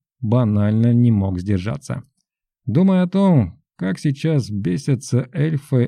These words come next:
из-за случившегося с их экспедицией казуса, и при этом просто не могут ничего предъявить этому пареньку. Он просто был на седьмом небе от радости.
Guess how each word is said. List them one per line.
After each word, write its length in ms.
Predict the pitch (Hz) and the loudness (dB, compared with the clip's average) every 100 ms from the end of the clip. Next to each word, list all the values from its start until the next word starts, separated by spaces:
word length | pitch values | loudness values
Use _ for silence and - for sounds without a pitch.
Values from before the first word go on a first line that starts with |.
| - | 0
из-за 380 | 123 117 113 | -2 0 -2
случившегося 920 | 110 123 117 131 117 120 113 107 - 110 | -2 -4 0 -2 -2 -2 0 -2 -4 -6
с 140 | - | 0
их 240 | 131 - - | 0 0 -8
экспедицией 880 | 190 123 - 127 113 110 - 110 107 | -8 -8 -4 -2 0 -2 -2 -4 -4
казуса, 680 | 95 175 147 131 - 113 - _ _ _ _ - | -4 -4 0 0 0 -2 -2 _ _ _ _ -4
и 140 | 139 | -2
при 160 | 185 180 | 0 -2
этом 300 | 185 156 139 | 0 0 0
просто 540 | 170 180 - - 147 | -2 -2 -6 0 6
не 180 | 135 127 | 6 6
могут 500 | 131 170 147 143 139 | 4 2 0 0 2
ничего 580 | 139 135 - 120 123 120 | 2 2 2 2 4 2
предъявить 580 | 113 107 101 104 123 | 0 0 2 2 0
этому 260 | 120 107 104 | 0 0 0
пареньку. 560 | 113 104 98 107 95 87 _ _ _ - | 0 0 0 -2 -2 -4 _ _ _ -8
Он 220 | 110 95 | -6 -4
просто 440 | 156 185 - 160 | -4 -6 -4 -2
был 300 | 123 139 143 | 2 4 4
на 220 | 117 135 151 | 4 2 0
седьмом 560 | - 135 110 110 101 | -2 0 2 2 4
небе 400 | 107 123 110 120 | 2 2 2 0
от 220 | - 107 - | -4 -6 -4
радости. 560 | 104 98 - - 101 | -4 -4 -8 -10 -12